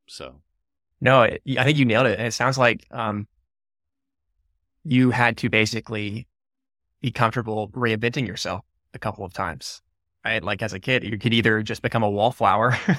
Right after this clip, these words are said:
Speaker 2: <laughs> or you could, like, make friends, and you chose to make friends. And then that translates into, uh, being comfortable, like, "Oh, this opportunity presents itself to me. I've never done this before,"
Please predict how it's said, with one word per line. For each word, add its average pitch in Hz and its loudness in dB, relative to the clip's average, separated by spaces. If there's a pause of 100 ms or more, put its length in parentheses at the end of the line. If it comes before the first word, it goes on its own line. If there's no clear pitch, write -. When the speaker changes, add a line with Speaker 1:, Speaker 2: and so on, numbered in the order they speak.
(240)
Speaker 2:
<laughs> - -6
or 139 8
you 127 2
could, 127 0
like, 117 2
make 113 0
friends, 123 0
and 113 2
you 117 0
chose 120 2
to 120 -6
make 110 -2
friends. 101 0
And 113 -2
then 110 0
that 117 2
translates 113 -2
into, 104 -2 (560)
uh, 110 4
being 110 0
comfortable, 104 -2
like, 95 -2 (100)
"Oh, 175 2
this 117 0
opportunity 113 2
presents 120 -4
itself - -6
to - -6
me. 117 2 (460)
I've 110 2
never 113 8
done 113 6
this 110 -2
before," 113 -2